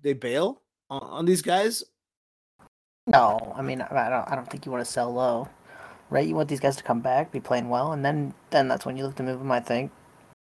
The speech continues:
Speaker 2: Um, and you gotta just hope that moment comes if that's really your goal is to move them.
Speaker 1: I think that's what you wanna do. Um, I,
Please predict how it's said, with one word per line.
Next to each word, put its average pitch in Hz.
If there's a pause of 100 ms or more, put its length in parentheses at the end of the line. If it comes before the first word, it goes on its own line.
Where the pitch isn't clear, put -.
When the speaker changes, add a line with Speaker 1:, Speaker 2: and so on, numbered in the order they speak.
Speaker 2:
Um, 123 (380)
and 143
you 127
gotta 127
just 135
hope 139
that 120
moment 127
comes 131
if 147
that's -
really 123
your 113
goal 113
is 156
to 127
move 139
them. 135 (1700)
Speaker 1:
I -
think 139 (220)
that's 139
what 139
you 120
wanna 120
do. 117 (140)
Um, 98 (220)
I, -